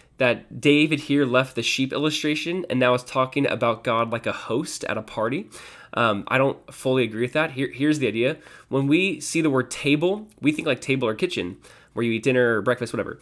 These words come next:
Um, but a table is a flat place in the hilly country, or countries where,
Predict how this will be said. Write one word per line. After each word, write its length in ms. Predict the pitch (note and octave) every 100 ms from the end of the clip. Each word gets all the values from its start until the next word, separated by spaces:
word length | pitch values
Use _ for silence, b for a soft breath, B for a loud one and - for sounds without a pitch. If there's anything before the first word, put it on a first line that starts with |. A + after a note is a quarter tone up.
| B B B B
Um, 280 | - A#2+ A2+
but 120 | B2+
a 40 | B2+
table 600 | - - A#3 D3 A#2 - _ b b -
is 160 | B2
a 40 | B2
flat 440 | - E3 F3+ -
place 560 | - A#2+ G#2+ D3+ - -
in 160 | A#2+
the 60 | A#2+
hilly 360 | - C3+ C3
country, 580 | B2+ - A2+ G2 A#2 F#3 B B B B -
or 80 |
countries 500 | G#2 C3 A2 A2 C#3
where, 260 | C3+ A2+